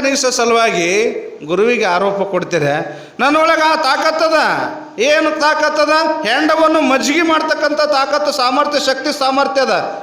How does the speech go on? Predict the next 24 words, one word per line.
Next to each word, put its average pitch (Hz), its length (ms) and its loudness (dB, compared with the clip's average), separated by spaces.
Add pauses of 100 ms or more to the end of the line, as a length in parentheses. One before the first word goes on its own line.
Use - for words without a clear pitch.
(120)
ನಿಮ್ಮಲ್ಲಿ 208 360 -2
ಅದು 185 200 0
ಅದ 175 200 0
ಏನು? 156 640 -4 (1200)
ಗುರುಗಳ 185 340 0
ಬಳಿ 214 720 0 (500)
ಆ 196 460 0
ಹೆಂಡ 202 380 0 (120)
ಯಾವಾಗಲೂ 233 380 2
ಗಡಿಗೆ 247 280 2
ನೋಡ್ಬೇಕು, 262 440 0
ಶರೀಫ್ 220 280 0
ಸರ್, 247 140 2
ಗಡಿಗೆ 214 340 2
ಇರ್ತದ. 247 280 0
ಅದು 151 460 -4
ಆ 175 120 -2
ಗಡಿಗೆಯಾಗ 226 400 0
ಏನು 262 220 0
ಇರ್ತದೆ? 247 720 -2
ಬರೇ 233 440 4
ಹೆಂಡನೇ 247 500 2
ಇರ್ತಿತ್ತು, 254 360 -2
ಅದು 254 480 -2